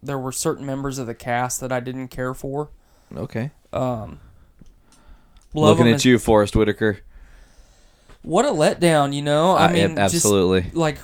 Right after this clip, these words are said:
Speaker 1: cool, you know? And, but, uh, Rogue One, and then I'm gonna say Force Awakens,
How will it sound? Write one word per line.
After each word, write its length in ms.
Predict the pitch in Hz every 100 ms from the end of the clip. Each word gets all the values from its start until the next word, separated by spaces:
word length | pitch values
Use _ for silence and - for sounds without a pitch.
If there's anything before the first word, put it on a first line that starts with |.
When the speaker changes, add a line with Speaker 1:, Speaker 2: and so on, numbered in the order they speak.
| - -
Speaker 1:
cool, 500 | - 196 254 208 127
you 140 | 131 135
know? 220 | 143 160
And, 360 | 131 147 - 151
but, 260 | 156 - 160
uh, 360 | 139 131 127 123 - _ - -
Rogue 260 | - 165 160
One, 500 | 156 160 156 160 160
and 220 | 147 147 143
then 480 | 147 147 147 147 135 - _ _ _ _ -
I'm 120 | 151
gonna 160 | 165
say 680 | 147 - 147 139 131 131 127 - _ _ _ -
Force 360 | - 160 160
Awakens, 840 | 165 151 139 143 143 147 147 -